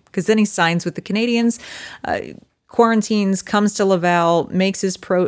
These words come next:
uh, wins the Hobey Baker Award, wins his pro debut, or sorry, makes his pro debut, uh, scores his first goal that night, scores a game-winning goal, does it again the next day, gets called up to the Canadiens, and well, phew.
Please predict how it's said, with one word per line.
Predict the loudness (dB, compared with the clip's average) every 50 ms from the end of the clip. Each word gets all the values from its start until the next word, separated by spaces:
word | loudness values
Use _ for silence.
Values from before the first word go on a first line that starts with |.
| 0
uh, | 0 -2 -2
wins | 2 2 4 4 4 4 4
the | 4 4
Hobey | 4 4 4 4
Baker | 4 4 2 2 2 2 2
Award, | 2 2 0 0 2 2 2 0 -2 -10 _ _ _
wins | -2 0 2 4 4 2
his | 0 -2 -6
pro | -4 0 2 2 4
debut, | 4 4 2 2 2 0 -2 0 0 0 0 0 -4 -8 -16 -20 -20 -20 -20 _ _ _ 2
or | 2 2 2 2
sorry, | 0 0 2 2 2 2 2
makes | 2 2 2 2 0
his | -4 -4 -2
pro | 2 2 2
debut, | 4 4 2 2 0 -2 -2 0 0 0 -2 -4 -8 -18 -20 -20 _ _
uh, | -4 -2 -2 -2 -2 -2
scores | -4 -6 0 4 6 6 6 6
his | 2 -2 -4
first | 0 2 2 2 2 2
goal | 2 4 4 6 6
that | 4 2 2 2
night, | 0 0 0 0 0 -2 -6 -10 _ _ _ _ _ _ _ _ _
scores | -16 0 4 4 4 6 4
a |
game-winning | 2 4 4 4 6 6 6 4 4 2 0 -2
goal, | -2 0 0 0 0 0
does | 2 4 4 4 4
it | 4 2
again | 2 2 2 2 2 2
the | 2
next | 2 0 0 -2 -4 -6 -4
day, | -4 -4 -2 -2 -2
gets | 0 0 -2 -2 -2
called | -2 0 0 2 2
up | 2 0 -2
to | -2
the | -4 -6
Canadiens, | -6 -4 -6 -4 -4 -2 -2 -2 0 0 0 0 0
and | -2 -2 0 0 0
well, | 2 0 0
phew. | 0 0 2 4 4 4